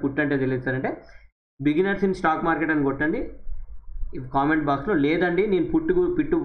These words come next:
put గురించి నాకు తెలుసుకుందాం అనుకుంటున్నా అంటే buy put or sell put అని కొట్టండి,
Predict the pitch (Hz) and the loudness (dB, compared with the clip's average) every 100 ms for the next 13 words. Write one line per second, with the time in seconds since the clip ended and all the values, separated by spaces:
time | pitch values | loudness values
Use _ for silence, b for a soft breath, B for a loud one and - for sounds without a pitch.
0 | 139 131 147 156 170 170 165 135 139 - | -2 0 -2 0 0 2 0 0 -2 0
1 | 151 147 139 131 135 135 135 143 311 - | -2 0 0 -2 -2 -2 -2 0 -2 -4
2 | B B B - 135 160 170 190 208 220 | B B B -6 0 2 2 0 0 -2
3 | - 165 156 156 151 135 131 156 | 2 0 2 0 2 0 -2 -2